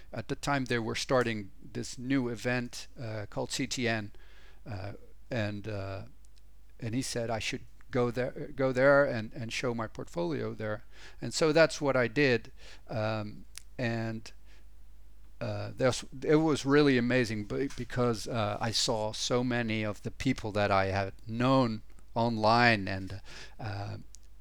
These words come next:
I, I was just blown away by, by so many creative people in, in one building. And, uh, you know, I, I stood in line everywhere showing my work, uh, meeting people, uh,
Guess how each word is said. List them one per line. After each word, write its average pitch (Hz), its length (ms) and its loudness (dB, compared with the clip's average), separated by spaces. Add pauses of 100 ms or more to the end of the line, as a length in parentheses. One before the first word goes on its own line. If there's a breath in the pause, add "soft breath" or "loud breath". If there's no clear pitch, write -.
(200)
I, 107 220 -6 (220)
I 117 80 -4
was 123 140 -4
just - 240 -2
blown 127 260 4
away 120 260 4
by, 101 320 4
by 101 220 0
so 156 320 6
many 135 240 4
creative 123 580 2 (120)
people 123 580 2
in, 113 180 0
in 120 220 0
one 127 220 4
building. 120 540 6
And, 113 300 0 (400 loud breath)
uh, 104 460 0 (440)
you 117 140 -6
know, 127 180 0
I, 104 200 4
I 110 100 0
stood 123 240 -2
in 113 180 -2
line 107 280 2
everywhere 107 420 -2
showing 113 400 -4
my 107 160 -4
work, 107 560 0 (100)
uh, 101 280 -4
meeting 117 400 2
people, 113 580 -4 (500 soft breath)
uh, 95 280 -6